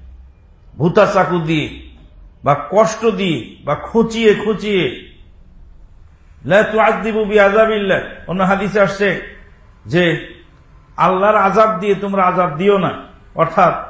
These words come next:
কোন বস্তুকে, কোন প্রাণীকে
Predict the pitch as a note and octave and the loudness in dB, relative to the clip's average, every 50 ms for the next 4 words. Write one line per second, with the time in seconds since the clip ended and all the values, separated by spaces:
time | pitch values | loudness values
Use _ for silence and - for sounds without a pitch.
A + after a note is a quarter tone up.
0 | - - - - - F3 F3+ F3 E3 D#3+ D3+ C3 - - - - - - - - | -18 -20 -14 -6 -2 0 2 2 2 2 0 -2 -6 -12 -18 -20 -20 -20 -20 -20
1 | - - - - - - - - - - - - - F#2 G2 A2 E3 F3 E3+ - | -20 -20 -20 -20 -20 -20 -20 -20 -20 -20 -20 -20 -18 -10 -2 0 2 2 0 -2
2 | - - - A3 G#3+ G#3+ A3+ G#3 F3+ D3+ F3+ F3+ F3 F3 E3+ D3+ C3 - - - | -6 -6 -4 -2 0 2 2 2 2 0 -4 -2 -2 -2 -2 -4 -6 -10 -16 -20
3 | C3+ - D3+ C#3 - - - - - E3 E3 F3+ G3 G#3+ A#3 A3 - A3 F#3+ D#3+ | -16 -12 -12 -12 -12 -14 -18 -8 0 2 2 2 2 2 0 -2 0 0 0 0
4 | - - - - - | 0 -4 -10 -14 -18